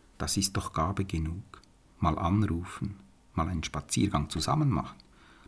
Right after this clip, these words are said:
das hilft. Manchmal können wir anderen ihre Last gar nicht abnehmen. Beim besten Willen können wir nichts mittragen.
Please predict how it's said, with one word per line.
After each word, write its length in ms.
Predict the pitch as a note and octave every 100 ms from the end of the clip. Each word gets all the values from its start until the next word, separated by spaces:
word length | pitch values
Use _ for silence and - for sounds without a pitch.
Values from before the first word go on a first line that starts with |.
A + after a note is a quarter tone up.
| - -
das 200 | B1+ -
hilft. 420 | C3 G2 F#2+ - - - - - - - -
Manchmal 460 | A#2+ D3 D3+ C#3+ C3+
können 340 | B2+ A#2+ A2+
wir 160 | G#2+ -
anderen 340 | F2+ G#2 G2+
ihre 200 | F#2+ F2
Last 440 | F2 F2+ - - -
gar 160 | D2+
nicht 240 | E2 E2 -
abnehmen. 580 | A#2 G#2+ D#2+ D2 D#2 - - -
Beim 180 | F2 F#2+
besten 460 | G#2+ A2+ - G#2+ G#2
Willen 440 | D3+ C3 E2+ - -
können 320 | - G2 F#2+
wir 160 | F2+ F2+
nichts 560 | F#2 D3+ - - -
mittragen. 840 | A2+ D#3 - - - F2+ F#2+ G2